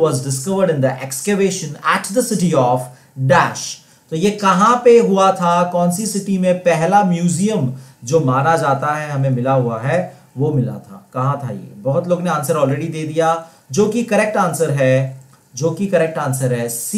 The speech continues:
is the correct answer। उर करके जो जगह है, जो Egypt side में, Mesopotamia के side में ये जगह थी, वहां पहला हमें excavation में museum मिला था।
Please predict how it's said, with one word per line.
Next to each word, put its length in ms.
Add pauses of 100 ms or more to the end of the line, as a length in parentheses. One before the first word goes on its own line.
(360)
is 140
the 120
correct 360
answer। 360 (400)
उर 520
करके 240
जो 120
जगह 300
है, 520 (220)
जो 240
Egypt 600
side 460
में, 220
Mesopotamia 680
के 140
side 280
में 100
ये 120
जगह 320
थी, 380 (260)
वहां 600 (420)
पहला 360
हमें 240
excavation 560
में 80
museum 320
मिला 160
था। 300